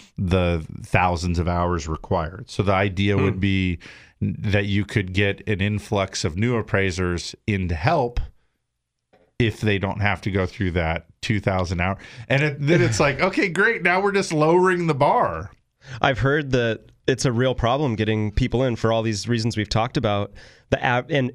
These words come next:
Speaker 2: and due to that difficulty in getting new blood into the appraisal industry, the average age of an appraiser is somewhere, like, around fifty-five years of age.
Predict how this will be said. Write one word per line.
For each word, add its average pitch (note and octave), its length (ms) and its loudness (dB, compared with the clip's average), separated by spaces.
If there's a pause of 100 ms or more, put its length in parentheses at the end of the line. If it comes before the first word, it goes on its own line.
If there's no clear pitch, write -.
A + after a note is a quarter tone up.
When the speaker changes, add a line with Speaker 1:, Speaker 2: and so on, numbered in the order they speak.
Speaker 2:
and G#2+ 360 -2
due C3+ 240 2
to D#3 80 0
that A2 320 0
difficulty B2 560 0
in G#2+ 80 0
getting A2 240 0
new A#2 180 0
blood A2 320 0
into A2 160 -2
the G#2 120 -2
appraisal G#2 360 -2
industry, A#2 380 -2
the A#2 180 -2
average A#2+ 400 -2
age A2+ 300 -2
of A#2 100 -2
an A2+ 60 0
appraiser A2+ 640 0
is G#2+ 140 -2
somewhere, B2+ 420 0
like, A2 180 -2
around G2+ 220 0
fifty-five G#2 560 0
years F#2+ 400 -4 (100)
of G#2+ 120 0
age. F2 360 -4